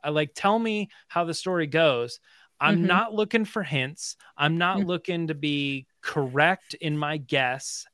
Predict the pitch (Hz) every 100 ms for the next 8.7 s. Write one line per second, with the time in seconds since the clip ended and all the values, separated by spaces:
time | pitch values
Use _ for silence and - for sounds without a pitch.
0 | - 160 131 113 120 135 147 143 139 156
1 | 143 - 151 147 135 - _ - 135 131
2 | 139 165 190 160 139 - 127 - - -
3 | 175 147 117 123 - _ - - - 147
4 | 156 156 - 185 196 175 - 156 147 139
5 | 135 131 - 165 165 156 139 - 135 175
6 | 165 - 151 120 120 120 147 175 165 -
7 | 160 151 135 139 117 127 117 120 151 143
8 | 127 _ - - - 135 156